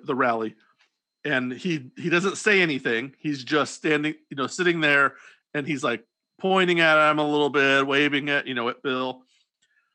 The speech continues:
But the other one is, um, a scene where he is in J. Edgar Hoover's office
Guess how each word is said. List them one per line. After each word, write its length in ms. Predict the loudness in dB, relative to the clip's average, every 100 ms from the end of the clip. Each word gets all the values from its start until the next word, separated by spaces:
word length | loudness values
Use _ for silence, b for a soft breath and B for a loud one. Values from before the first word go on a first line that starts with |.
| _ _
But 180 | -6 -2
the 120 | 0
other 180 | 0 0
one 400 | 0 0 -2 -6 _ _ _ _ _
is, 360 | -6 -4 -4 -8 -2
um, 500 | 0 2 0 -4 -14 _ _ _ _
a 100 | -8
scene 580 | -8 -4 -2 -2 -2 -6
where 240 | 0 0 0
he 360 | -6 -6 -2
is 420 | 0 -2 -6 -14 -20 _ -4
in 240 | -4 -4
J. 240 | -2 0
Edgar 260 | 0 -2 -6
Hoover's 320 | -4 -6 -6
office 560 | -4 -4 -4 -12 -16